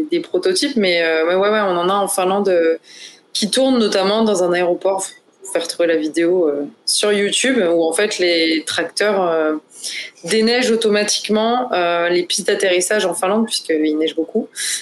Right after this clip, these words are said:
Et en fait, euh, bah, toutes les temps de minutes, ils tournent et ils déneigent les pistes et ils vont se remplir en fuel automatiquement. Donc là, pour le coup, c'est du tracteur autonome. Mais non, en fait, pas en France, pas encore.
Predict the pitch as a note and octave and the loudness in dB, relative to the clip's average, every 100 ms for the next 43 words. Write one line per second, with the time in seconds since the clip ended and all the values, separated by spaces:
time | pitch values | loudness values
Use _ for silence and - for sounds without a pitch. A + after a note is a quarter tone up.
0 | - - E3+ D#3+ D#3+ A3+ A3+ F3+ E3 D#3+ | -6 -2 0 0 0 0 0 2 2 2
1 | D#3 D3+ D#3 - - F#3+ F3+ F3 - G#3 | 0 0 -2 -2 -6 0 0 0 0 2
2 | G3+ F#3 A#3 A#3 - - G#3+ A3+ G3 E3+ | 2 2 2 -2 -6 0 2 2 2 0
3 | E3 D#3+ D#3+ F#3 F#3 G3 F#3 F#3 G#3 B3+ | 0 0 0 0 2 0 0 -2 0 -2
4 | - - F3 E3+ E3 F#3+ - G3 F#3 - | -2 -4 0 0 2 0 0 -2 -2 0
5 | G3+ F3+ E3+ - G#3+ F#3 F3 F3 - F3 | 0 0 0 0 0 0 0 -2 -2 -6
6 | D#3+ _ - _ _ _ _ _ _ _ | -10 _ -20 _ _ _ _ _ _ _
7 | _ _ _ - C3+ D3+ F3+ F#3+ F3+ D#3 | _ _ _ -10 -8 -4 -2 0 0 -2
8 | - G3+ - F3+ E3 - E3+ F#3 E3+ F3+ | -2 -2 0 -2 -4 -4 -4 -2 -2 0
9 | G#3+ A3 - - - F#3 G3+ G3+ E3+ F#3 | 0 0 -4 -10 -4 -2 0 0 0 0
10 | F#3 G3+ F#3 E3+ - F#3+ - F#3+ F3+ E3+ | -2 0 0 -2 -2 -4 -2 -2 0 -2
11 | D#3 | -6